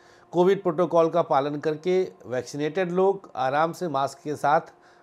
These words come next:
मिलने आ सकते हैं, कुंडली का विश्लेषण करवा सकते हैं। सरस्वती औरा महायज्ञ, जी हाँ, जो अब प्रयागराज में होने जा रहा है, जो अब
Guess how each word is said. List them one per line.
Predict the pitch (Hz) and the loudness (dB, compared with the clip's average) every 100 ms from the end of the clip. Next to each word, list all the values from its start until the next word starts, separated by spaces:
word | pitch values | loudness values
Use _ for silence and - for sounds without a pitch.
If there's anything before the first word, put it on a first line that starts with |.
| _ | _
मिलने | 117 127 131 | -8 -4 -2
आ | 131 | 2
सकते | 147 165 135 170 | 2 0 -4 -4
हैं, | 180 | -4
कुंडली | 151 123 127 | -6 -6 -4
का | 120 | -4
विश्लेषण | 113 113 160 151 185 | -6 -6 -6 -4 -2
करवा | 185 175 175 | 0 2 2
सकते | 180 - 180 | 0 -4 -4
हैं। | 208 208 - _ | -4 -8 -20 _
सरस्वती | - 208 202 226 247 | -2 0 2 0 0
औरा | 240 175 180 196 190 | 2 6 8 8 6
महायज्ञ, | 165 165 165 156 117 95 98 | 4 4 4 4 0 -8 -6
जी | 147 185 | 0 4
हाँ, | 175 | 4
जो | 135 196 | 2 2
अब | 185 - | 2 2
प्रयागराज | 165 180 220 220 214 196 | 6 8 8 10 8 8
में | 208 | 4
होने | 196 190 185 | 4 4 6
जा | 165 | 6
रहा | 151 156 120 | 8 6 4
है, | 107 - - - - | 0 -12 -20 -20 -6
जो | 127 214 | 2 4
अब | 208 208 | 4 0